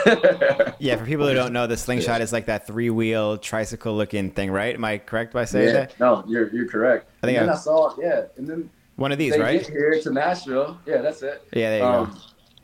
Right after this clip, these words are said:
Speaker 1: the producers and them get to Nashville, and then I happen to look at their gram, and I <laughs> see Julian Ba, and he does, he did a, um, a commercial for them as well, um, down in Atlanta. And they're like, "Yeah, they had a skater down there. He did, like, a thing over the car."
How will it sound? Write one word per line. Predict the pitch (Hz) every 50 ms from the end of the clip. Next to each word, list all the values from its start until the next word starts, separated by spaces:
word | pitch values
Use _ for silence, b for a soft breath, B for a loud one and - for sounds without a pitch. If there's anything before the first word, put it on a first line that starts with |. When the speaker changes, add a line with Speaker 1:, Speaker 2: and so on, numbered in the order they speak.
| - - - -
Speaker 1:
the | 123 123 131 120
producers | - 139 131 135 143 151 - 165 143 127
and | 139 131 127
them | 123 113
get | 104 131 135 -
to | -
Nashville, | 120 113 120 131 147 - - 120 117 113 110
and | 101 110 107 107 110
then | 113 110 107 107 107 98 -
I | - 107
happen | - 117 120 117 117 113 104
to | - 110
look | 107 113 117 120
at | 117 113
their | 117 110 101
gram, | 92 101 107 120 123 120 113 110
and | 110 104
I | 104
<laughs> | - -
see | - - - 127 - 104 - 127
Julian | - - 135 131 127 127 123 120 113 110 104
Ba, | 101 107 110 110 104 98 - B B B B B B B B - -
and | 120 120 117 113 113
he | 117 123 131 135 143
does, | 139 135 127 120 117 113 117
he | 139 147 151
did | 151 151 131 123
a, | 117 113 110 104 98 101
um, | 104 101 98 95 92 90 107
a | 107
commercial | - - 110 104 107 107 - 113 110
for | - 110 107 107
them | 110 104 104
as | 98 98
well, | 113 131 139 123 110 101 98 - _ _ _ _ _ _
um, | 107 107 104 101
down | 101 110 110 110
in | 107
Atlanta. | 101 98 113 117 117 113
And | 107 107
they're | 110 113 117
like, | 110 107 -
"Yeah, | 180 190 185 175 160 143
they | 131 143 165
had | 175 - - -
a | -
skater | - - 185 185 180 170 170
down | 175 175 170 175
there. | 175 175 175 175
He | 175 170
did, | 170 175 170
like, | 170 160 165
a | -
thing | - - 180 180 180 175
over | 175 175 170 165
the | 143 -
car." | - 202 190 185 170 175 170